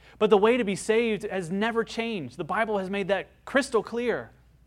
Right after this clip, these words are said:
The way to be saved, the way to forgiveness of sins, has always been faith in God's word. It has always been to trust God with our hearts and what He has said.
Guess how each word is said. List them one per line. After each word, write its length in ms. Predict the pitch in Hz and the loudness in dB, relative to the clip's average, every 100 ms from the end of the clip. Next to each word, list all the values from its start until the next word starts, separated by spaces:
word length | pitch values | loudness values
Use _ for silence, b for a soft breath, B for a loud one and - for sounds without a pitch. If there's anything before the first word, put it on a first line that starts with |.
| _ _ _ b b b - | _ _ _ b b b -20
The 180 | 170 220 | 4 8
way 220 | 214 254 | 8 6
to 80 | 254 | 4
be 100 | 202 | -2
saved, 560 | - 233 247 214 131 | 0 0 0 0 -4
the 80 | 127 | -4
way 240 | 165 220 247 | 2 2 2
to 160 | 247 | -4
forgiveness 560 | - 190 156 214 214 - | -6 -6 -2 -2 -2 -6
of 100 | 165 | -12
sins, 580 | - 233 214 156 131 - b b b b | -8 -6 -4 -6 -10 -18 b b b b
has 160 | 208 208 | -4 -4
always 500 | - 220 247 254 233 | -4 -2 0 -2 -4
been 480 | 175 202 151 120 107 - _ _ - - _ _ _ | -4 -4 -4 -8 -14 -18 _ _ -20 -20 _ _ _
faith 560 | - - 220 147 - - | -16 -6 -2 -2 -4 -14
in 140 | 147 131 | -12 -8
God's 260 | 135 120 | -8 -8
word. 320 | 110 104 95 101 _ _ _ _ _ _ b b | -10 -12 -12 -20 _ _ _ _ _ _ b b
It 80 | 208 | 0
has 140 | 214 220 | 0 2
always 400 | 226 254 269 180 | 0 0 -4 -2
been 360 | 202 151 110 b b - | -2 -2 -8 b b -8
to 120 | 202 | -6
trust 540 | - - 233 240 - 160 | -6 -8 -8 -8 -10 -6
God 320 | 185 170 156 | -4 -4 -4
with 160 | 156 | -6
our 140 | 165 139 | -6 -8
hearts 400 | - 160 131 - | -4 -2 -2 -8
and 100 | 135 | -6
what 140 | 143 | -6
He 160 | - 147 | -6 -10
has 180 | 123 - | -10 -12
said. 420 | - 110 98 | -14 -14 -16